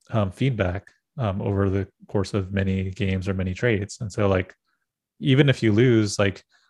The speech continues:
the worst thing that can happen is that they don't wanna play you again because they think you suck. But, <laughs> but if you're yourself always working on something,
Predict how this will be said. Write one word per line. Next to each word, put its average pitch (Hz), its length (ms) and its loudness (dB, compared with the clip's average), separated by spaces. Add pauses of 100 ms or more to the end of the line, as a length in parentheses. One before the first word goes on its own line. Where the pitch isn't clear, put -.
(280)
the 123 80 4
worst 123 280 4
thing 135 140 2
that 110 120 2
can 107 120 -2
happen 104 320 0
is 95 120 -2
that 92 140 -4
they 110 100 2
don't 107 140 4
wanna 104 160 2
play 95 240 -2
you 110 140 4
again 117 240 -2
because 92 500 -4 (500)
they 104 100 0
think 104 200 -2
you 101 80 -2
suck. 98 400 -4 (680)
But, 104 340 2 (280)
<laughs> - 880 -2
but 117 100 4
if 107 120 2
you're 143 200 4
yourself 131 520 2 (140)
always 120 360 6
working 107 520 0
on 101 140 -4
something, 95 580 -4